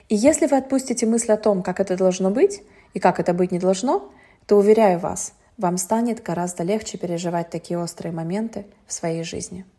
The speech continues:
По-настоящему талантливый режиссер, который снимает новый фильм, не будет смотреть на дубли, которые кто-то отснял до него. Он будет создавать свой шедевр с чистого листа. Точно так же и вам, как режиссеру своей собственной жизни,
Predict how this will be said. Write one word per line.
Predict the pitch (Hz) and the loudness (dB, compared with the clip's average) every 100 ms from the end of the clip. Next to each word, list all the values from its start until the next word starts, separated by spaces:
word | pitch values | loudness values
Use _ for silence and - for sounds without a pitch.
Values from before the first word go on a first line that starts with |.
| - | -6
По-настоящему | - 196 214 240 302 359 240 202 | 0 2 2 2 2 2 -2 0
талантливый | 196 208 226 226 208 | 2 4 4 0 0
режиссер, | 202 202 202 294 294 | -2 -2 0 0 0
который | 202 190 | -2 -2
снимает | 185 190 180 190 185 | -2 -2 -2 -2 -2
новый | 185 180 | -2 -2
фильм, | 180 277 302 - - _ | -2 -2 -4 -8 -18 _
не | 214 | -2
будет | 240 320 247 | 2 4 2
смотреть | 233 185 185 185 | 0 0 0 0
на | 180 | -2
дубли, | 180 247 196 | 0 0 0
которые | 170 160 170 170 | -4 -4 -4 -4
кто-то | - 202 202 | 0 -2 0
отснял | 160 - 165 160 | -6 -6 -6 -4
до | |
него. | 160 156 160 190 _ _ _ | -6 -6 -8 -10 _ _ _
Он | - 220 | 2 4
будет | 226 262 226 | 4 2 0
создавать | 220 202 208 220 | 0 0 2 2
свой | - | 0
шедевр | 202 - 214 294 302 - - | -4 -2 4 4 4 -6 -10
с | - | -8
чистого | - 196 - 165 | -4 -4 -4 -6
листа. | 160 160 - 165 185 _ _ _ _ - - _ | -6 -8 -10 -12 -16 _ _ _ _ -20 -20 _
Точно | - 339 320 | 0 2 2
так | 294 262 | 2 2
же | 247 | 2
и | 254 | 2
вам, | 247 247 | 2 0
как | 190 185 | -2 -2
режиссеру | 185 196 190 233 | 0 0 2 0
своей | 190 - 185 | 0 0 0
собственной | - 190 - 185 185 | 0 -4 -4 -4 0
жизни, | 240 294 185 | 0 -2 -6